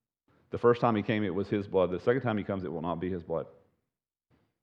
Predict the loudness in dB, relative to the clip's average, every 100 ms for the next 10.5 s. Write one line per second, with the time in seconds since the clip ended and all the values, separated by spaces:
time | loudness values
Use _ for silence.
0 | _ _ _ _ _ _ 0 2 4 4
1 | 4 8 8 10 8 8 8 8 8 10
2 | 10 8 4 4 2 4 6 8 8 6
3 | 6 4 6 6 6 6 6 6 4 6
4 | 6 6 2 4 8 10 8 4 4 4
5 | 8 8 8 4 0 2 4 4 2 2
6 | 6 6 8 6 4 4 4 6 6 6
7 | 4 2 -2 -4 -2 -2 -2 0 2 2
8 | 0 0 2 2 0 -4 0 2 4 2
9 | 0 -4 -4 0 0 0 -2 -2 0 -2
10 | -6 -10 -8 -8